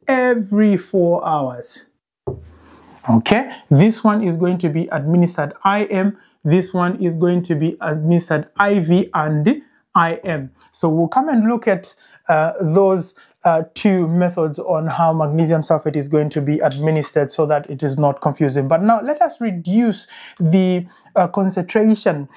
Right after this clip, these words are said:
of magnesium sulfate from a fifty percent concentration to a twenty percent concentration. So the formula is, what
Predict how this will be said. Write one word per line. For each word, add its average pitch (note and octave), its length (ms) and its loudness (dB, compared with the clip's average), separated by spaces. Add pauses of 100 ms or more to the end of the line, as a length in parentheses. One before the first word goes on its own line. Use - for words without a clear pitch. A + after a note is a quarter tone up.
(160)
of D#3+ 120 2
magnesium F3 600 0
sulfate F3 540 -2
from E3+ 260 -2
a E3 60 -4
fifty D4+ 400 -4
percent G3+ 400 -2
concentration F#3 680 0
to E3+ 140 -2
a - 20 0
twenty F3 320 0
percent D#3 400 -2
concentration. C3+ 640 -2
So D3+ 240 2
the D#3 120 0
formula C#4+ 440 0
is, A#3+ 300 0 (480)
what A3+ 360 0